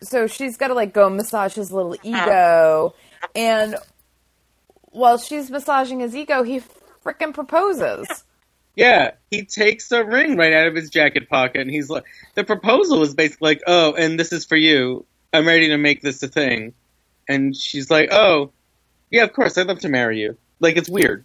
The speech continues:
Speaker 1: Yeah, meanwhile, they're, like,
Speaker 2: They're
Speaker 1: having this fight about the banker, and, like, Richard's got his issues with Jane running the company, and, and then he's
Speaker 2: He
Speaker 1: like, "But let's get married."
Speaker 2: He came in hot and pissed off, but he had an engagement ring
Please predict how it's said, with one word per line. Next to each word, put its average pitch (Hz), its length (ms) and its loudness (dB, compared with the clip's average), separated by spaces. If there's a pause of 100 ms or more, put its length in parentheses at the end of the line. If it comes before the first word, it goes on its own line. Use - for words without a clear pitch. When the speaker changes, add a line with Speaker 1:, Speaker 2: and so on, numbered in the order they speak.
Speaker 1:
Yeah, 349 160 -2
meanwhile, 349 480 -2
they're, 285 200 -2
like, 285 160 -2
Speaker 2:
They're 220 80 2
Speaker 1:
having 311 340 -4
this 247 180 -10
fight 339 400 -4
about 214 340 -4 (180)
the 220 80 -4
banker, 208 720 -4
and, 190 300 -10
like, 196 320 -4
Richard's 233 460 -6
got 220 160 0
his 208 260 -4
issues 196 440 -6
with 190 220 -6 (540)
Jane 208 360 -6
running 196 340 -6
the 180 80 -8
company, 240 640 -8
and, 196 160 -10 (420)
and 226 100 0
then 233 140 2
he's 262 100 -2
Speaker 2:
He 254 60 -2
Speaker 1:
like, 254 120 -2
"But 240 140 0
let's 233 180 -2
get 202 160 -2
married." 180 480 -4 (460)
Speaker 2:
He 202 120 -6
came 220 320 0
in 190 200 0
hot 208 380 2
and 175 180 -6
pissed - 260 -4
off, 208 300 0 (720)
but 202 220 2
he 226 120 0
had 240 220 2
an 247 120 -2
engagement 247 540 -2
ring 113 300 -6